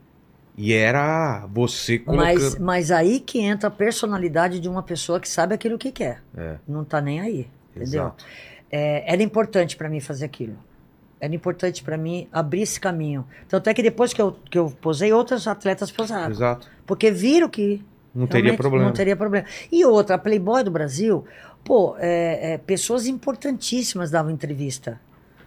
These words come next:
Speaker 2: na Playboy brasileira, entendeu?
Speaker 1: É.
Speaker 2: Era uma grande revista, não era? Ah lá. Ah lá.
Speaker 1: Então essa foto também foi do, do
Speaker 2: Duran.
Speaker 1: Duran.
Speaker 2: É.
Speaker 1: Uma doce surpresa.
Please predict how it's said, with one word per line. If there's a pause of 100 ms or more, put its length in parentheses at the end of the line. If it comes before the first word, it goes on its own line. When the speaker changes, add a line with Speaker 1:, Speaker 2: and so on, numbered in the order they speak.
(140)
Speaker 2:
na
Playboy (280)
brasileira,
entendeu?
Speaker 1:
É.
Speaker 2:
Era
uma
grande
revista, (160)
não
era?
Ah
lá. (560)
Ah
lá.
Speaker 1:
Então
essa
foto
também
foi
do,
do
Speaker 2:
Duran.
Speaker 1:
Duran. (140)
Speaker 2:
É. (300)
Speaker 1:
Uma
doce
surpresa.